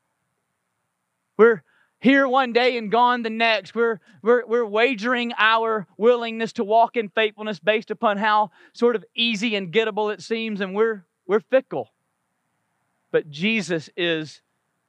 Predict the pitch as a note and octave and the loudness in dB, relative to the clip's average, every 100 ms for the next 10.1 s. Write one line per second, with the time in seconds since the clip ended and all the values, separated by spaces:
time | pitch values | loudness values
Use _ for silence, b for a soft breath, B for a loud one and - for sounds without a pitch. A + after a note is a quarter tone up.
0 | _ _ - - A3+ A3 - E3+ B2+ - | _ _ -16 0 2 2 0 -2 -4 -10
1 | B2+ - _ _ _ _ _ _ _ _ | -10 -12 _ _ _ _ _ _ _ _
2 | _ _ _ _ A3 G#3+ - A3 G#3+ - | _ _ _ _ -2 -2 0 2 2 -2
3 | G3+ A3 E3 E3 G3 F#3+ F3 F3 E3+ D#3+ | -10 -8 -4 -2 -2 -4 -6 -8 -8 -8
4 | - E3+ D#3+ E3 D3+ D#3+ D#3 D3 D3+ C#3 | -6 -6 -6 -6 0 0 0 -6 -6 -4
5 | C#3 D#3+ F3+ G#3+ - G#3 G3 - F3 G3+ | -6 -4 -4 -4 2 2 2 -6 -4 -4
6 | E3 D3+ C#3 C#3 - b b b b D#3+ | -2 -2 -2 -6 -18 b b b b 2
7 | E3 F3 F3+ E3 D#3+ F3 E3+ F#3+ A3+ G#3 | 2 0 -4 -4 -4 -6 -6 -2 -2 -4
8 | G3+ G3+ G3 - F#3 F3 _ _ _ _ | -4 -2 -2 0 -4 -4 _ _ _ _
9 | _ - F3 F#3+ - F3+ G3+ - F3 D#3+ | _ -2 0 0 -4 -4 -4 -6 -6 -6